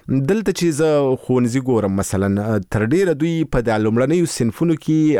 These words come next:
همدا چې تاسو یې د ماشوم ادبیات بولئ، آه، م، او په مجموع کې په ساده ژبه کې وایو، د ژبې زده کړه، یعنې سمه زده کړه،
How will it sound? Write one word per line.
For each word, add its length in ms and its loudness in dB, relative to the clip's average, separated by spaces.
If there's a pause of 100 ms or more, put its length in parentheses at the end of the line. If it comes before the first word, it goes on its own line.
همدا 260 2
چې 440 -2
تاسو 240 -2
یې 40 0
د 60 -2
ماشوم 360 0
ادبیات 440 0 (100)
بولئ، 320 0 (460)
آه، 360 0
م، 540 -2 (160)
او 540 0 (100)
په 80 0
مجموع 360 0
کې 120 -6
په 140 -4
ساده 320 -2
ژبه 240 -2
کې 200 -2
وایو، 220 2
د 100 -2
ژبې 360 0
زده 280 -2
کړه، 180 -8
یعنې 320 -2
سمه 240 0
زده 180 -10
کړه، 240 -14